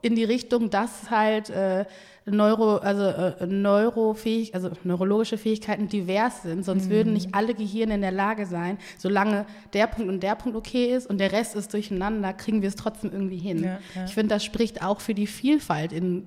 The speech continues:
Speaker 1: an Gehirnen
Speaker 2: Ja,
Speaker 1: einfach.
Speaker 2: ja, voll.
Speaker 1: Aber, naja, da, da sind wir noch nicht. Aber wir
Speaker 2: Ja.
Speaker 1: haben schon uns ein bisschen weiter nach vorne
Speaker 2: Safe.
Speaker 1: bewegt.
Speaker 2: Also ich finde das,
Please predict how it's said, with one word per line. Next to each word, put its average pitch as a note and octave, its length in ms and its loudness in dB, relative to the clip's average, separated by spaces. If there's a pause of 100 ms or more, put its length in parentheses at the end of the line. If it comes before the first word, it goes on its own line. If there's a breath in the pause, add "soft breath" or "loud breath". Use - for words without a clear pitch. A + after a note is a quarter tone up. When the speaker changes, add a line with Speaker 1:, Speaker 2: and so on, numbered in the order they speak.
Speaker 1:
an G3 180 2
Gehirnen F#3 640 2
Speaker 2:
Ja, - 60 -2
Speaker 1:
einfach. F#3 360 2
Speaker 2:
ja, F#3+ 120 -8 (120 loud breath)
voll. F#3+ 200 -8 (160 loud breath)
Speaker 1:
Aber, F#3+ 640 6
naja, F3+ 300 -2 (360)
da, F#3+ 220 -4
da F#3 120 4
sind F#3 160 2
wir E3 60 2
noch D#3 140 2
nicht. D#3+ 280 -4
Aber F3 200 0
wir E3+ 60 -2
Speaker 2:
Ja. D#3+ 60 0
Speaker 1:
haben E3+ 100 -2
schon D#3+ 340 -4
uns E3 180 -4
ein F3+ 80 -10
bisschen D#3 400 -10 (320)
weiter E3+ 300 -10
nach A3 80 -18
vorne G#3 220 -16
Speaker 2:
Safe. E3+ 120 -8
Speaker 1:
bewegt. E3 160 -12
Speaker 2:
Also E3+ 160 -10
ich F3 100 -8
finde F#3 260 -8
das, - 180 -10